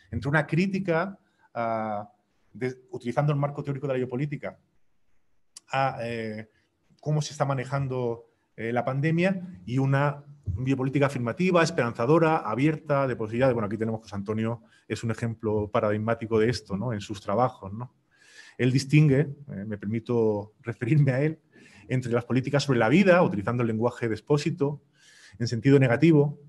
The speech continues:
y las políticas de la vida en sentido positivo. Otro, David Vila, se refiere a tres biopolíticas, la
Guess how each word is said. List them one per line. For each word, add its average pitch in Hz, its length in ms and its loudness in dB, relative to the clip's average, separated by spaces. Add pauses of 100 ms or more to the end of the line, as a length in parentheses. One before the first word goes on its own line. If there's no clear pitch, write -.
(320)
y 120 80 0
las 117 140 2
políticas 120 500 2
de 131 80 8
la 117 80 4
vida 139 340 6
en 135 120 2
sentido 110 360 0
positivo. 101 560 -8 (280)
Otro, 110 520 0
David 107 360 2
Vila, 139 320 6
se 131 120 -8
refiere 107 300 -2
a 104 60 0
tres 110 160 -4
biopolíticas, 120 800 -2
la 104 280 -4